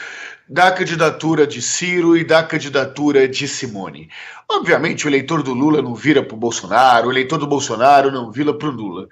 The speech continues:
Mas num, num, ãh, num processo eleitoral que ir ou não pro segundo turno depende do voto válido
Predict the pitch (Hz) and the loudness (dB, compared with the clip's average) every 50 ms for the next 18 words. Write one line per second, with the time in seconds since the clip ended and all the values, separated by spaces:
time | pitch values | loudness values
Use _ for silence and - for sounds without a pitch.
0 | - - - - - - - - - 143 175 185 180 160 170 220 220 214 190 156 | -16 -16 -14 -12 -12 -12 -12 -8 -2 2 4 4 4 2 2 0 -2 -2 -2 -4
1 | 170 196 220 233 233 226 226 - 160 170 160 156 151 151 147 147 143 143 143 139 | -2 0 2 2 0 0 0 2 4 4 6 6 6 6 6 6 6 6 6 6
2 | 127 - - 139 165 196 208 - - 196 156 - - 185 - 170 170 175 165 165 | 4 4 0 -2 0 0 0 2 2 2 2 2 0 0 0 0 0 0 2 4
3 | 165 143 123 123 117 117 113 - 147 165 185 214 220 220 202 196 180 165 151 143 | 2 4 4 4 2 0 -2 -4 -4 -2 -2 -2 0 4 4 4 4 4 0 -4
4 | 143 160 190 202 202 - 185 165 - - 160 156 165 156 151 156 - 127 120 110 | -2 0 0 0 -2 -2 -6 -6 -4 -4 -4 -2 0 0 0 -2 -2 -8 -8 -8
5 | 117 113 135 135 131 127 160 185 175 156 156 151 131 120 135 147 147 - 147 139 | -4 0 0 0 0 0 -4 -2 -2 -4 -4 -4 -2 4 4 4 4 4 -2 -6
6 | 127 - - 127 127 120 113 107 113 113 113 127 120 - | -8 -6 0 4 4 6 4 4 0 -6 -12 -14 -16 -18